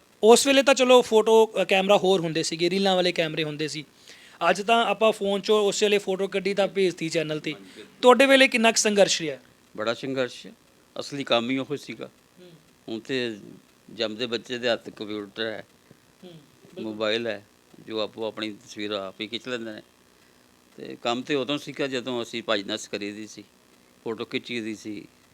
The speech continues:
Speaker 2: ਖਿੱਚਣ ਲੱਗਿਆਂ ਵੀ ਟਾਰਗੇਟ ਪਹਿਲਾਂ ਵੇਖੀਦਾ ਸੀਗਾ।
Speaker 1: ਹੂੰ।
Speaker 2: ਇੱਕ ਭੱਜੀ ਦਾ ਸੀਗਾ, ਉਹਨੂੰ ਡਿਵੈਲਪ ਕਰੀਦਾ ਸੀਗਾ, ਕਨੈਕਟਰ ਚੁੱਕਦੇ ਸੀ, ਉਹ ਫਿਰ ਪ੍ਰਿੰਟ ਕਰਦੇ ਸੀਗੇ, ਪ੍ਰਿੰਟ ਕਰਕੇ ਫਿਰ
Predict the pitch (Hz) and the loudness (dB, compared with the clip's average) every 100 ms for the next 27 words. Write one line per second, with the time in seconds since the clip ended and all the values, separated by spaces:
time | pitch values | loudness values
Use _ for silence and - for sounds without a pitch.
0 | _ - 120 135 120 104 117 127 120 107 | _ -14 -8 -6 -6 -4 -2 -2 -6 -12
1 | - 73 _ _ _ - 117 101 113 - | -18 -20 _ _ _ -4 -4 -2 -6 -10
2 | _ 107 110 113 104 98 113 110 - 101 | _ -6 -4 -4 -4 -6 -6 -4 -6 -12
3 | 92 - 190 165 139 _ _ _ _ _ | -14 -16 -20 -20 -20 _ _ _ _ _
4 | 127 - _ - 107 107 120 113 - 107 | -14 -14 _ -8 -6 -2 0 0 -2 -4
5 | 107 104 98 110 110 107 101 98 98 95 | -4 -6 -4 -4 -4 -4 -6 -6 -12 -12
6 | 92 98 92 - 104 98 101 - 104 101 | -14 -14 -14 -14 -16 -16 -18 -18 -16 -8
7 | 110 98 101 98 _ _ _ _ _ _ | -8 -8 -16 -16 _ _ _ _ _ _
8 | - 107 - 104 98 92 - 113 123 127 | -18 -14 -10 -8 -8 -12 -10 -8 -6 -2
9 | 113 101 101 95 101 101 107 110 101 107 | -4 -2 -8 -8 -8 -6 -4 -6 -4 -4
10 | 95 101 90 98 | -4 -8 -10 -12